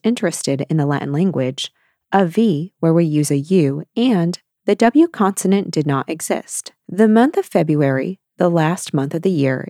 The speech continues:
in the Roman calendar, comes from Februm, meaning the god of purification intended to cleanse, purify, and close out the calendar in order to make way for all the fertility and creativity of a beginning new year.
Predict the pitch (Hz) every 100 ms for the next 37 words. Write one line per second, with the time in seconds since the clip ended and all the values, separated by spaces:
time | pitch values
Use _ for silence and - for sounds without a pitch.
0 | - 170 170 165 190 269 277 156 143 143
1 | 143 160 _ _ - 143 143 - - 139
2 | 156 175 _ - 220 196 147 127 131 _
3 | _ _ 180 190 196 139 143 - 185 185
4 | 190 220 - - 180 202 - 156 143 -
5 | 127 - 180 180 - 233 156 139 - 160
6 | - 160 170 208 - _ _ _ - 269
7 | 254 - 143 139 156 _ _ 202 190 240
8 | 240 226 240 311 - 170 151 147 147 -
9 | 170 165 - 196 226 131 135 - 175 175
10 | - 202 160 156 - 208 165 175 202 254
11 | 254 - 156 143 139 143 - 185 196 220
12 | - 226 226 - - 135 135 135 - 151
13 | 151 147 147 143 147 165 196 143 135 139
14 | _ - 226 190 135